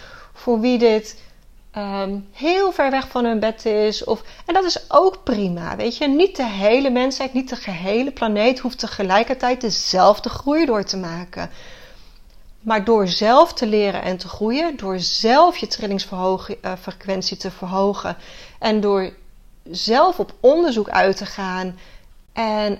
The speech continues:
uit te gaan dragen wat, wat jouw waarheid is, ja, daarmee draag je gewoon enorm bij aan de algehele frequentieverhoging op aarde.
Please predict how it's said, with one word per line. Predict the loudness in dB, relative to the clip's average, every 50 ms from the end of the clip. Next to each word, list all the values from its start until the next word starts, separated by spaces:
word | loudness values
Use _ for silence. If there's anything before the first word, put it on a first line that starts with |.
| 2
uit | 4 4 4 4 2
te | -2
gaan | -4 -4 -4 -4 -4
dragen | -4 -4 -4 -2 0 0 -2 -2 -4 -4 -4 -4 -2 0
wat, | -2 -2 -2 -2
wat | -2 -4 -4 -2 0
jouw | 2 4 6 6 6 4
waarheid | 2 -2 -2 -2 -2 -2 -2 -2 -2 -4 -4 -4 -4
is, | -4 -4 -2 -4 -6 -8 -12 -20 -20 -20 -20 -16
ja, | -12 -10 -8 -8 -6
daarmee | -2 0 2 2 2 0 0 -2 -2 -4 -6 -10 -16 _ -20 -20 -20 -20 -20 -18 -14
draag | -10 -8 -6 -4 -2 0 0 0 -2 -4
je | -8
gewoon | -4 -2 -2 -2
enorm | 0 0 2 2 2 4 2 2 2 0 0 -2 -2 -2 -2 0 0
bij | 0 0 0 2 2 0 0
aan | 0 -2 -2
de | -2 -2
algehele | -2 -2 -2 -2 -4 -6 -6 -4 -2 -2 0 0 0 0 -2 -2 -4 -8 -16 -20 -20 -20 -20
frequentieverhoging | -16 -14 -12 -8 -4 -2 -2 0 0 -2 -2 -4 -6 -8 -8 -4 -4 -4 -4 -4 -6 -8 -8
op | -8 -8 -8
aarde. | -8 -8 -8 -8 -8 -8 -8 -8 -8